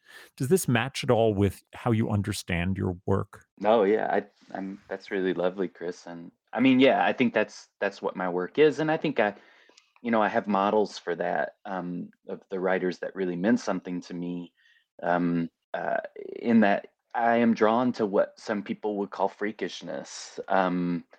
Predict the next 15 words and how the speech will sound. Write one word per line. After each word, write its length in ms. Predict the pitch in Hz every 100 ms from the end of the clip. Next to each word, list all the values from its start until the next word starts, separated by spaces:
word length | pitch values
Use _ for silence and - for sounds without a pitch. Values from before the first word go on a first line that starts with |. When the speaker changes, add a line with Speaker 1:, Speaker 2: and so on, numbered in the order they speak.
| _ _ _ _ _
Speaker 2:
and 220 | - 98 95
to 120 | 101
me, 580 | 98 170 143 120 101 - -
that 280 | 107 -
freakishness 800 | - 175 120 101 104 95 90 - -
is 300 | 98 92 104
not, 400 | 95 110 107 - 98
uh, 200 | 92 92
inhuman 580 | 104 104 117 123 127 98
in 140 | 98
any 260 | 98 107 113
way, 180 | 104 98
shape, 300 | - 104 -
or 60 | 101
form. 600 | - 139 127 107 101